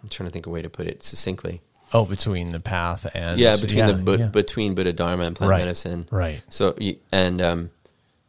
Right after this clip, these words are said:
Speaker 1: you know, w-, with ayahuasca in particular, you know, it's well known for its sort of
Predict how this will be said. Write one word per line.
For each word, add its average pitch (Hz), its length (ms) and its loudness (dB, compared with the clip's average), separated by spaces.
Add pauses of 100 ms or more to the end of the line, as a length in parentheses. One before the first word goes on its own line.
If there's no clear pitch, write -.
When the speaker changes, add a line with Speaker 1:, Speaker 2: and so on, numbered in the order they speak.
(600)
Speaker 1:
you 104 180 0
know, 90 200 2
w-, 98 480 -8 (280)
with 101 200 -2
ayahuasca 95 460 0
in 92 100 -2
particular, 92 580 -4
you 90 180 -6
know, 87 320 -6
it's - 380 -4
well 92 240 0
known 85 240 -4
for - 160 -10
its - 140 -6
sort 85 240 -2
of - 240 -12